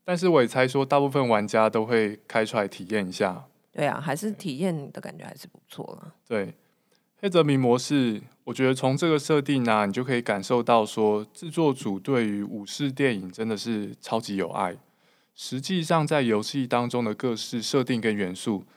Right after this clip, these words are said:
Speaker 1: 你都可以感受到武士电影感，或者说一般来说很像电影的感觉。举两个最简单的例子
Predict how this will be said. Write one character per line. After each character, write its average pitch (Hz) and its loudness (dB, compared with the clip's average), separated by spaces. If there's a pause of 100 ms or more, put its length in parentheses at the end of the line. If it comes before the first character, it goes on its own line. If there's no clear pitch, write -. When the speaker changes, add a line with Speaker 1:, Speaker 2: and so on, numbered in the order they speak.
(260)
Speaker 1:
你 107 -18
都 156 2
可 143 -2
以 123 0
感 98 -2
受 117 0
到 113 2 (300)
武 101 -20
士 143 -4
电 127 0
影 95 -4
感， 92 -4
或 113 -2
者 117 2
说 113 0
一 123 -4
般 117 0
来 98 -2
说 104 -2
很 95 -6
像 117 -2
电 135 0
影 95 -2
的 90 -4
感 87 -6
觉。 85 -6 (720)
举 131 -4
两 135 4
个 101 0
最 135 -2
简 104 -4
单 110 0
的 107 -4
例 107 -4
子 - -14